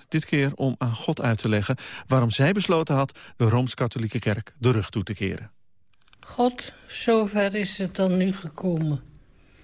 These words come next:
Speaker 2: Ik heb vandaag de brief bij de pastor in de bus geschoven... waarin ik verzoek me uit te schrijven uit het ledenbestand... van de Rooms-Katholieke parochie... en alle hiërarchische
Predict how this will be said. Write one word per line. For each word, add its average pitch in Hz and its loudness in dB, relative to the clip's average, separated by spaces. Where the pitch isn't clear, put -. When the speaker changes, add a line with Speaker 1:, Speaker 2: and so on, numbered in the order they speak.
Speaker 2:
Ik 156 -4
heb 170 2
vandaag 165 0
de 156 -2
brief 175 2
bij 170 2
de 156 -2
pastor 175 0
in 185 2
de 175 4
bus 160 0
geschoven... 160 -2
waarin 160 2
ik 151 -2
verzoek 233 0
me 156 4
uit 208 2
te - -8
schrijven 214 0
uit 165 2
het 160 -4
ledenbestand... 175 0
van 151 2
de 143 4
Rooms-Katholieke 165 0
parochie... 156 -2
en 160 -2
alle 185 4
hiërarchische 156 2